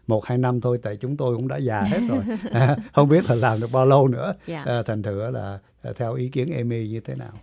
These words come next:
Speaker 2: Ờ, cái, nếu mà mình muốn có một cái trung tâm cho người Việt á, thì, ờ, phải có private donation nhiều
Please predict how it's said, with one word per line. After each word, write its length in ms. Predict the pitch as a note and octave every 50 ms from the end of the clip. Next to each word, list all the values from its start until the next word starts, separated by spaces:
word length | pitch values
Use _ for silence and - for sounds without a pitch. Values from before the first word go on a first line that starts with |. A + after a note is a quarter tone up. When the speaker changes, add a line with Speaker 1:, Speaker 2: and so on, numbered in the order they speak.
| - - -
Speaker 2:
Ờ, 380 | F3+ E3+ E3 E3 E3 D#3+ D#3 D#3 D#3 D3+ D3+ D3 C#3+ F3 - - - - -
cái, 200 | - G#3 G#3 G3
nếu 300 | F#3+ G3 G3 G3 G#3+ A#3
mà 180 | B3 B3 A3 F3
mình 220 | D#3 D3+ D3 D3
muốn 420 | D3+ D3+ D#3+ E3 E3+ G3 G#3+ A3+ B3 -
có 220 | - F#3 F3+ F#3 G#3
một 280 | A3 G3+ - - -
cái 100 | - F#3+
trung 240 | F#3+ - F3 E3+ E3+
tâm 400 | E3+ - E3+ E3 E3 E3 E3 E3 D#3 - - - - _ _
cho 160 | - - G3 F3
người 140 | D#3+ D3
Việt 280 | C#3+ D#3+ D3+ B2 - - - -
á, 200 | G3 G3 G3+ - - - - - - - - - - - - - - -
thì, 640 | - - F3 E3 E3 D#3 D#3 D#3 D3+ D3 C#3+ C#3 - - - - _ _
ờ, 380 | - C#3+ C#3+ - - - - - - - _ - _ _ -
phải 140 | - C#3 D3
có 100 | - G3+
private 360 | G3 - - F#3+ G3+ A3 F#3+ F#3
donation 560 | F#3+ F3+ F3 E3+ E3 E3 - - D3+ D3 D#3+ D#3+ - - - - - -
nhiều 320 | - F3 D#3 D#3 D3 C3+